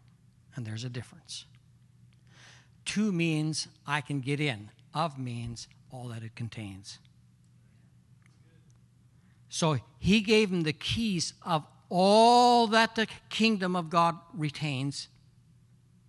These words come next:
in heaven. And against that, the gates of hell cannot prevail.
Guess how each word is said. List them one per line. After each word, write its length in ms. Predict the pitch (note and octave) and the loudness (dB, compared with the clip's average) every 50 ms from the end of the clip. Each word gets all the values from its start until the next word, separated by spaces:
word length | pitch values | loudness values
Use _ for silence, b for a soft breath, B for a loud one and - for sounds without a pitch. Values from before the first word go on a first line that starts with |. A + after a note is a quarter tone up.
| _ _ _ _ _ _ | _ _ _ _ _ _
in 120 | - C3+ A#2+ | -8 -8 -6
heaven. 360 | G#2 B2 A#2 F2+ E2+ F2+ - _ _ _ _ _ _ _ _ _ _ _ _ _ _ _ _ _ _ _ _ _ _ _ _ _ _ _ _ _ _ _ _ _ _ _ _ b b b b b b b b b b b b | -6 -8 -8 -10 -14 -20 -20 _ _ _ _ _ _ _ _ _ _ _ _ _ _ _ _ _ _ _ _ _ _ _ _ _ _ _ _ _ _ _ _ _ _ _ _ b b b b b b b b b b b b
And 160 | - E3+ E3+ | 2 6 6
against 580 | E3 E3 D3+ C#3 G#3 B3+ D4+ D4 - - - - | 6 6 8 8 8 8 8 6 2 -2 0 4
that, 500 | - C4 A#3 E3+ C3 C3 B2+ - - - - - _ _ _ _ _ _ | 6 6 6 6 4 0 -6 -12 -18 -20 -20 -20 _ _ _ _ _ _
the 100 | - E3 | -2 0
gates 320 | E3 D3 G#3+ B3 A#3 - - | 2 4 4 4 2 0 -2
of 100 | F#3+ - | -2 0
hell 280 | D#3+ A3 A#3+ G3+ F3 | 0 2 2 2 2
cannot 420 | - - F3+ F#3 F3+ F3 F3+ D3+ - | 0 -2 -2 0 0 0 -2 -2 -4
prevail. 600 | - E3 D#3 C#3 F#3 G#3 G#3 C#3+ G2+ G#2+ A#2+ | -6 -6 -6 -4 -6 -8 -8 -10 -12 -16 -20